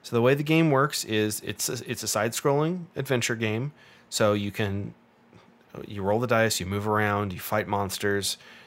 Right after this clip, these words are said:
The tiles, you play tiles to the side, and it moves, sort of, kind of. I mean, it doesn't, but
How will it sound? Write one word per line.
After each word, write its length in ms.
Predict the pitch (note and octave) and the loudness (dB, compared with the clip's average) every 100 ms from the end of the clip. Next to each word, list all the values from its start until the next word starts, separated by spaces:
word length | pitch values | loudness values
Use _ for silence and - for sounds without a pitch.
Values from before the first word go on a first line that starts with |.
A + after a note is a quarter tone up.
| _ | _
The 320 | G2 F#2+ G2 F#2 _ - | -2 2 2 -2 _ -6
tiles, 760 | - A2+ G#2 G#2+ G#2+ G2+ - - _ _ _ _ _ - - _ _ - | 0 4 4 2 0 -2 -8 -12 _ _ _ _ _ -20 -20 _ _ -16
you 180 | G#2 A2+ - _ _ _ _ _ _ - | -6 -6 -8 _ _ _ _ _ _ -2
play 360 | C3 A#2 A2+ | 4 6 6
tiles 540 | A2+ - A2 A2 G#2+ - | 4 0 2 2 2 -2
to 340 | - A2+ A2 | -2 0 2
the 160 | G2+ G#2 | 2 0
side, 600 | - A2+ G#2+ G#2+ G#2+ G#2+ - - - - | 2 2 4 2 -2 -6 -18 -20 -20 -6
and 80 | B2 | -2
it 80 | B2+ | 6
moves, 480 | F#3+ A#2 - - - _ _ _ | 8 8 2 -6 -8 _ _ _
sort 260 | - C#3+ A#2+ | 0 2 4
of, 340 | G2+ F#2+ - - _ - | 4 0 -8 -18 _ -8
kind 340 | - B2 G#2 | 0 0 2
of. 320 | F#2 F#2 - - _ _ - | 0 -2 -6 -16 _ _ -6
I 160 | G#2+ | -2
mean, 440 | A2 G#2+ G#2 G#2 A2 - | 0 0 -2 -4 -8 -6
it 120 | A2+ | 0
doesn't, 460 | G#2+ G2+ G2 G2 - | 2 2 0 -4 0
but 280 | G#2+ F#2+ | 2 2